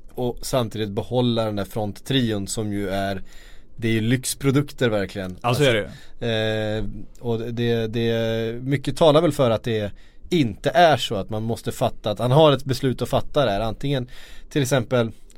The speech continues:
Speaker 1: ja, men skeppa en Luis Suarez till vart nu han skulle hamna,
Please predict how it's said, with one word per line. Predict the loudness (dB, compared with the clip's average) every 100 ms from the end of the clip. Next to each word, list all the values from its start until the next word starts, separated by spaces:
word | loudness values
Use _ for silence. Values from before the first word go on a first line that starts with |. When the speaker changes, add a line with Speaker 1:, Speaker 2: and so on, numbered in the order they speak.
| -16 -14 -12 -8
Speaker 1:
ja, | -2
men | 0
skeppa | 2 2 2 2
en | 2 -2 -10 -10
Luis | -2 0 2
Suarez | 4 4 4 0 -2
till | -2 -2 -4 -10 -16 -14 -6
vart | 0 0 0
nu | -2
han | -2
skulle | -2 -2 0 0 -2 -10 -6
hamna, | 0 0 0 -2 -2